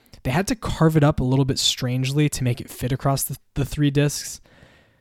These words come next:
I have since gone on to my iTunes and reorganized it to make it basically two discs with one of each show. But, like, the way you listen to it, Dave, and, well, I don't, I don't know if you listened to,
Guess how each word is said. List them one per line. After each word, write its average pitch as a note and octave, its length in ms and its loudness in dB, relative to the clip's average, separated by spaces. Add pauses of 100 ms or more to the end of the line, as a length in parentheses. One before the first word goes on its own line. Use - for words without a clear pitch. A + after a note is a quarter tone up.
(540)
I D#3 580 4
have - 200 -2
since C#3 340 0
gone B2+ 240 2
on B2 200 2
to A#2 360 0
my A2+ 420 -2
iTunes B2 600 2
and A2 260 -2
reorganized B2 600 0
it - 240 -4
to A2+ 140 -10
make A2+ 180 -6
it G#2+ 140 -12 (100)
basically A2 480 -6
two - 240 0
discs - 480 0
with A#2 180 -8
one A2+ 340 -6
of G#2+ 120 -10
each G#2+ 160 -8
show. C3 500 0 (800)
But, A2 360 -4 (360)
like, G#2+ 220 -10 (120)
the - 140 -6
way G#2+ 120 -4
you B2+ 180 2
listen C3+ 280 2
to C#3 120 0
it, A2+ 140 -2
Dave, A#2+ 500 -4 (300)
and, G#2+ 520 -12 (160)
well, A2 300 -8 (240)
I C#3+ 60 -2
don't, D3 120 -4
I C#3+ 40 0
don't C#3+ 100 2
know B2+ 160 2
if - 120 -4
you B2 120 0
listened A2+ 300 -4
to, - 80 -8